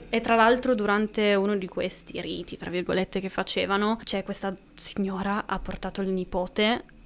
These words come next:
a dissotterrare cadaveri in un cimitero. Cioè, di nuovo, immaginatemi quanto deve essere traumatico per un bambino fare un'esperienza del genere e vedendo quella cosa come giusta,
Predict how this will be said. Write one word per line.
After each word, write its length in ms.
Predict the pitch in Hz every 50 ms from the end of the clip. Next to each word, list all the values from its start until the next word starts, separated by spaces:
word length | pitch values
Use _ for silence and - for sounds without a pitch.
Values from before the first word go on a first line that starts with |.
| - -
a 120 | - - 196
dissotterrare 760 | 190 196 190 - - 196 196 - 190 190 185 190 185 185 185
cadaveri 640 | - 185 180 180 - - 196 170 170 196 185 - -
in 140 | - 190 185
un 100 | 180 170
cimitero. 720 | - - 175 180 175 - 170 165 175 175 170 180 165 - - - - - - - -
Cioè, 240 | - - 180 170 -
di 140 | - 196 208
nuovo, 320 | 214 214 208 214 220 196
immaginatemi 580 | 208 208 208 202 185 190 208 208 190 226 220 214
quanto 220 | - 208 202 208
deve 160 | 208 202 196 202
essere 280 | 190 - - 202 202
traumatico 680 | 202 - 208 202 202 196 190 190 185 - 208 - - 196
per 160 | 190 196 190
un 220 | 190 190 185 175 165
bambino 680 | 185 185 180 185 185 185 190 180 180 180 180 185 185 180 -
fare 160 | - 208 220
un'esperienza 400 | 226 208 - - 202 208 202 220
del 220 | 196 196 196 202
genere 520 | 185 214 226 262 277 269 269 269 269 - -
e 180 | - 202 202 -
vedendo 460 | 196 180 196 214 208 226 240 240 214 208
quella 220 | - 208 202 202
cosa 240 | - 226 214 208 202
come 260 | - 208 202 202 196
giusta, 580 | 180 208 240 262 - - - 277 269 285 294